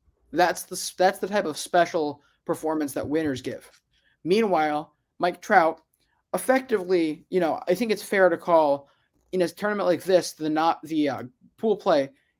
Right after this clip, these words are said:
is effectively a regular season type situation. You know, it's not the elimination game scenarios. It's not that type of energy. It's not that type of atmosphere. So looking just at the knockouts, having him had three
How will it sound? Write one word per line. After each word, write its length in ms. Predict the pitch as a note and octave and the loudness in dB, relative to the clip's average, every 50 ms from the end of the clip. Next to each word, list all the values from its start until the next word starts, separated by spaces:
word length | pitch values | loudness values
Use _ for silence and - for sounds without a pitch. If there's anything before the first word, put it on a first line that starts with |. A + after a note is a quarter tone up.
| _ | _
is 140 | - F3+ E3 | -4 0 0
effectively 480 | F3 - - G#3+ G3+ - F#3 E3+ F3+ E3 | 0 2 2 0 0 0 -4 0 0 2
a 40 | D3+ | 2
regular 320 | D#3 D3+ C#3 C#3+ C#3 B2+ | 2 2 0 0 -2 -4
season 320 | C3 - C#3 B2+ C#3 B2+ | -4 -6 -8 -8 -8 -10
type 200 | B2 - C3 B2 | -10 -10 -12 -12
situation. 560 | - - B2 - C#3 C#3 B2+ A2 A2+ - - - | -12 -14 -16 -14 -12 -12 -12 -12 -12 -16 -18 -14
You 80 | C3 C#3 | -10 -8
know, 120 | C3+ C3 | -6 -6
it's 160 | C#3 - - | -8 -8 -2
not 280 | E3+ E3 E3+ E3+ - - - _ _ _ _ _ - | 0 2 4 4 2 0 -10 _ _ _ _ _ -2
the 120 | D3+ E3 | 2 2
elimination 920 | E3 D#3+ D#3+ D#3+ D#3+ D3+ D3 C#3+ D3 C#3+ - - D#3+ D3 C#3 C#3 C3 - _ _ _ _ _ _ _ _ - _ _ - | 2 2 2 0 0 0 -2 -2 -4 -4 -6 -8 -8 -8 -8 -8 -10 -12 _ _ _ _ _ _ _ _ -20 _ _ -8
game 260 | C#3+ D#3+ D3+ C#3+ C#3+ C#3 | -4 -4 -2 -2 -4 -6
scenarios. 720 | - D3+ C3+ C3+ C3+ C3 C3+ C3+ C3 B2+ B2+ B2+ B2+ _ _ _ _ _ | -6 -8 -6 -6 -6 -6 -4 -6 -6 -6 -8 -8 -10 _ _ _ _ _
It's 180 | - D3 - - | -8 -8 -6 -4
not 300 | D3 C#3+ C#3+ D3 - C3 | -2 -2 -2 -2 -2 -2
that 320 | C3+ C#3 C#3 C3+ - - _ _ _ _ _ _ _ _ _ _ _ _ _ _ _ _ _ - | -4 -2 -2 -2 -6 -8 _ _ _ _ _ _ _ _ _ _ _ _ _ _ _ _ _ -12
type 260 | - F#3+ F3 D#3 - | -4 -2 -2 0 0
of 240 | D3+ C3+ C3+ B2+ C3+ - | 0 -2 -2 -4 -6 -6
energy. 360 | D3+ D#3 D#3 D3+ C#3+ D3 C#3+ | -4 -2 -2 -2 -2 -2 -2
It's 180 | C3+ B2+ B2+ - | -4 -4 -2 -2
not 120 | F3+ F3 | 0 0
that 120 | E3+ C#3+ | 0 -2
type 180 | - D#3+ C#3+ B2 | -2 -4 -6 -6
of 120 | C3 B2+ | -4 0
atmosphere. 640 | D3 E3 F3+ - D#3 C#3+ - - - B2 B2 B2 B2+ - _ _ _ _ _ _ _ - | 4 4 4 4 2 -10 -12 -8 -10 -8 -8 -8 -12 -16 _ _ _ _ _ _ _ -10
So 220 | - - F#3+ F3 | 0 6 6 6
looking 360 | E3 F3+ A3+ A#3 A3+ G3+ D#3+ | 8 6 2 2 2 -2 0
just 240 | C#3 F3 G3+ G#3 - | 4 4 2 2 2
at 60 | - | -6
the 80 | - D3 | -6 0
knockouts, 640 | C#3 D3+ F#3 A3 A3 D#3+ C3 - - - - - _ _ _ - - - - - _ _ _ _ _ | 2 4 2 2 2 -2 -4 -4 -6 -12 -16 -20 _ _ _ -20 -20 -18 -18 -18 _ _ _ _ _
having 440 | - E3 F#3 F3 F3 D#3+ F3 D#3+ D3 | 0 4 6 6 6 4 2 -4 -4
him 240 | D3+ G3 G3 F#3 F3 | -4 -4 -2 -2 -2
had 320 | E3 F3+ E3+ D#3+ C#3+ D3 | -2 -2 -2 -2 -2 -6
three 560 | - - - - D#3+ F3+ G#3+ A3 G#3 G3 - | -8 -18 -16 -10 -6 -2 -2 -2 -2 -4 -6